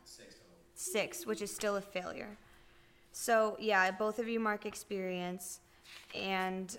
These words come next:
Speaker 2: um.
Speaker 1: Am I gonna take damage?
Speaker 2: Probably.
Speaker 1: Do I have to roll act under pressure still too?
Speaker 2: Uh, y-,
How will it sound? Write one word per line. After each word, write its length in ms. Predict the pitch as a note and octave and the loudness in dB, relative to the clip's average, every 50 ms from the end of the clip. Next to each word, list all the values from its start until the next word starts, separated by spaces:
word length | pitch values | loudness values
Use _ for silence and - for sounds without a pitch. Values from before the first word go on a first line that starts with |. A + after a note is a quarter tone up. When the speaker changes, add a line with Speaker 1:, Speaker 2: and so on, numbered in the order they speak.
| - - | -8 -4
Speaker 2:
um. 600 | G#3 G3+ F#3+ F3+ F3+ F3+ F3+ F3+ F#3+ G#3 A3 A3 - - - - - - - - - - - - - - - - - - | 0 0 2 2 2 0 -2 -4 -6 -8 -10 -12 -14 -18 -20 -20 -20 -20 -20 -20 -20 -20 -20 -20 -20 -20 -20 -18 -14 -6
Speaker 1:
Am 60 | F#2 F#2 | -4 -2
I 20 | F2+ | -2
gonna 60 | F2+ - - | -2 -2 -2
take 160 | F#2 E2+ E2 | -4 -4 -2
damage? 360 | F2 E2+ F2 F#2 F#2+ F#2+ F#2+ - - - - - - - - - - | -2 -2 -2 -2 -4 -4 -6 -8 -10 -12 -14 -14 -14 -12 -12 -10 -6
Speaker 2:
Probably. 400 | - G3+ F#3+ F#3+ F#3+ F#3+ F3+ F3+ F3 F3+ | -2 0 0 0 0 -2 -2 -2 0 2
Speaker 1:
Do 60 | A2+ G#2 | 4 6
I 20 | |
have 140 | G2+ G2 - | 6 4 4
to 120 | - A2 G2 | 2 2 4
roll 260 | G2+ G2 G2 F#2+ F#2+ | 4 4 4 4 4
act 200 | F#2 F#2 F2 - G2+ | 4 4 2 0 -2
under 120 | F#2 F2+ | -4 -4
pressure 340 | F2 F#2 E2+ D#2+ - G2 F2+ | -2 -2 -4 -2 -2 -4 -6
still 240 | - - F#2 F2+ F2+ | -6 -6 -6 -6 -6
too? 240 | - - G2 F#2+ G2 - - - - - - - - - - - - - - - - | -6 -6 -8 -6 -6 -8 -10 -10 -10 -12 -12 -12 -14 -14 -16 -16 -16 -16 -18 -10 -4
Speaker 2:
Uh, 360 | A3+ G#3+ G#3 G3+ G3+ G3+ G3+ G3+ - - - - - | -2 0 2 4 4 2 2 0 -4 -10 -20 -20 -18
y-, 60 | G3 | -18